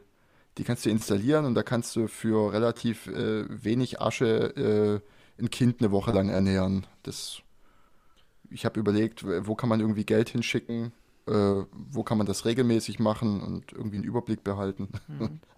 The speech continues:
Speaker 1: <laughs> Share the Meal fand ich irgendwie ganz nett, weil du kannst dich zum Mittagessen hinsetzen und dann brauchst du nur einen Button drücken und dann hast du f-,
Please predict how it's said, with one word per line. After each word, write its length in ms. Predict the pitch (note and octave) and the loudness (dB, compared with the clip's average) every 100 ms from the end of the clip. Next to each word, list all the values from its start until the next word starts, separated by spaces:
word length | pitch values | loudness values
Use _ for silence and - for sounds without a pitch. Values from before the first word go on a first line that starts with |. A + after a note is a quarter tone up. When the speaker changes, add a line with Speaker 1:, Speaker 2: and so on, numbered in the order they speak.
| - | -8
Speaker 1:
<laughs> 120 | - - - - - | -8 -8 -18 -16 -14
Share 240 | - A#2 A#2+ | -2 4 4
the 60 | |
Meal 260 | A#2+ A2 D3 | 4 2 0
fand 240 | C#3+ A#2 B2 | 2 0 0
ich 140 | A#2 - - _ _ _ _ | -4 -14 -20 _ _ _ _
irgendwie 260 | A#2+ C3 A#2+ | -4 -2 0
ganz 360 | A2+ - - - | 0 0 -8 -4
nett, 340 | G#2 C#3+ - | -2 -2 0
weil 80 | G#2+ | -2
du 80 | A2 | 0
kannst 260 | B2+ - | -4 -4
dich 160 | A#2 - | -8 -6
zum 160 | - A2+ | -4 -2
Mittagessen 440 | C3 D3+ C#3 C#3 | 0 -2 -2 -2
hinsetzen 480 | B2+ A#2 A#2+ - B2 | -2 -2 -4 -2 -2
und 140 | A2 G#2+ | -2 0
dann 400 | G#2+ A2 A2 A2 | 0 0 -2 -4
brauchst 240 | - A2 - | -8 -6 -2
du 20 | |
nur 40 | |
einen 80 | A2 | 0
Button 320 | G2+ G#2 A2+ | 0 0 -2
drücken 340 | - G#2+ - G#2+ | -2 -6 -2 -2
und 220 | F2 G2 | -2 -2
dann 340 | G2+ G2+ G2+ A2 | -2 -2 -4 -6
hast 240 | G#2 - | -6 -4
du 280 | G#2+ G#2+ G#2+ | -4 -2 -4
f-, 280 | - - | -10 -20